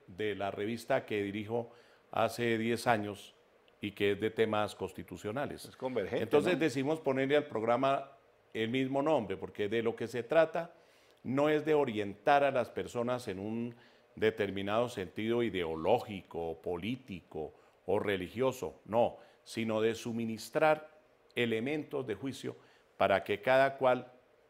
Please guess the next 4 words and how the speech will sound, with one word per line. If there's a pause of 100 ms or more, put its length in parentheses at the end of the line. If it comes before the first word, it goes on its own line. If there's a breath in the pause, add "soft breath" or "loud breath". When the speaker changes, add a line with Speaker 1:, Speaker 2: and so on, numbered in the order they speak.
(120)
Speaker 1:
piense, (800)
eh, (220)
como
considere,